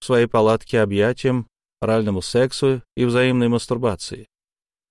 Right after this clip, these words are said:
«Я старался быть ему учителем, родителем и другом», — пояснил Нед. С этим мальчиком они стали кровными братьями, сделав себе надрезы на запястьях. Кроме того, Нед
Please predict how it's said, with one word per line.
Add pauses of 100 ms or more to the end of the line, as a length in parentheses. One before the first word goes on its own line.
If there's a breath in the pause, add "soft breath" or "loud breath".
(600)
«Я
старался
быть
ему
учителем,
родителем
и
другом», — (200)
пояснил
Нед. (600)
С
этим
мальчиком
они
стали
кровными
братьями, (300)
сделав
себе
надрезы
на
запястьях. (1080)
Кроме
того,
Нед